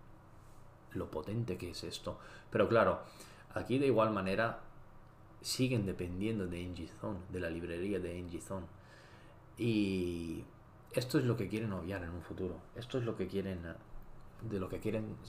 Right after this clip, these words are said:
de lo que se quieren deshacer el equipo de Angular. Y bueno, esto lo van a, de hecho las mejoras que tienen son muy, muy buenas. Pero bueno, van poco a poco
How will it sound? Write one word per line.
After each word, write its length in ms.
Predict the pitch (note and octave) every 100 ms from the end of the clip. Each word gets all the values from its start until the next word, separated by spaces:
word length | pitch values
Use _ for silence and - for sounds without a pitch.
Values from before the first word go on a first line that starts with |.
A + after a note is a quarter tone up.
| F#2+
de 80 | G#2
lo 180 | F#2+ F#2
que 240 | G2+ F2+
se 140 | - F2+
quieren 720 | G2+ G#2+ G2 F#2+ F#2+ G2 F#2+
deshacer 420 | F#2+ E2+ - G#2+
el 120 | F2
equipo 280 | F2 F#2+ F2+
de 80 | F2
Angular. 400 | F#2+ F2+ E2+ - - - - - -
Y 300 | - G#2+ F#2+
bueno, 380 | G2 A#2 G#2+ G#2 -
esto 220 | A2+ C3+
lo 80 | B2+
van 180 | C3 C3+
a, 140 | A2 C#2 - - - E2+
de 80 |
hecho 140 | G2 G2+
las 140 | G#2
mejoras 340 | A2 - G2+ -
que 100 | G2+
tienen 480 | G2 G#2 A2 A#2+ B2
son 380 | - G2 F#2 - -
muy, 180 | G2 F#2
muy 160 | F2
buenas. 440 | E2 E2+ E2+ - - -
Pero 160 | G2+ G2+
bueno, 240 | A2 F#2 -
van 220 | - G2+ G2+
poco 200 | G#2+ G#2+
a 80 |
poco 420 | B2 A#2+ B2+ D3